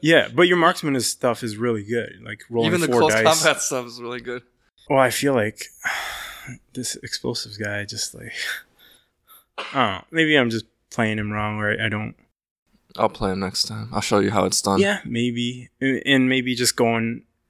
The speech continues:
Speaker 1: more for the comboing and, uh, 'cause it, again, you have to balance this, like, aggression and, and, and defense and stuff. But I am looking forward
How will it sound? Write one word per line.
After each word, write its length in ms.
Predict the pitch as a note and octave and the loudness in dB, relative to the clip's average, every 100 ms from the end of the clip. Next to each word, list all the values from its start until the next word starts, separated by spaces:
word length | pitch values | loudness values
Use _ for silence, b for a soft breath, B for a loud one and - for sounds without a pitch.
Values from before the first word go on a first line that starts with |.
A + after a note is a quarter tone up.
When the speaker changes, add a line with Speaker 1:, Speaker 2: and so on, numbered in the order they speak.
| _ | _
Speaker 1:
more 300 | D#3 C3+ B2+ | -2 2 2
for 120 | - | 2
the 100 | A#2 | -2
comboing 760 | - A#2 A2 A2 A2 A2 A2 A2+ _ _ _ - | 0 0 0 0 -2 -2 -8 -12 _ _ _ -12
and, 280 | G#2+ G2+ | -10 -10
uh, 260 | G#2 G2 G2 G#2+ - - _ _ _ _ _ - | -10 -12 -14 -18 -20 -20 _ _ _ _ _ 0
'cause 160 | D#3 | 2
it, 200 | E3 - _ | 2 0 _
again, 300 | D#3 C#3+ A#2 | 0 2 2
you 80 | A#2 | 0
have 100 | A#2+ B2 | -4 -4
to 20 | |
balance 460 | A2 G#2+ G#2+ G#2 - | -2 -2 -4 -8 -12
this, 300 | A2 - G#2+ | -10 -12 -12
like, 180 | G2+ | -14
aggression 560 | A2 G#2 G#2 G2+ - G2+ | -12 -8 -8 -6 -8 -10
and, 140 | G2 G#2 | -14 -16
and, 260 | G2 G2 A2 | -18 -18 -18
and 200 | G#2+ G2+ | -16 -14
defense 460 | G2+ - G2+ - | -14 -16 -18 -16
and 80 | A2 | -14
stuff. 320 | - A2 - - | -14 -14 -18 -14
But 180 | G#2+ - _ B B B | -14 -14 _ B B B
I 100 | D3+ | 2
am 160 | D#3+ D3+ | 2 -2
looking 240 | C#3 C3+ | -2 -4
forward 340 | - A#2+ A#2 | -2 -2 -2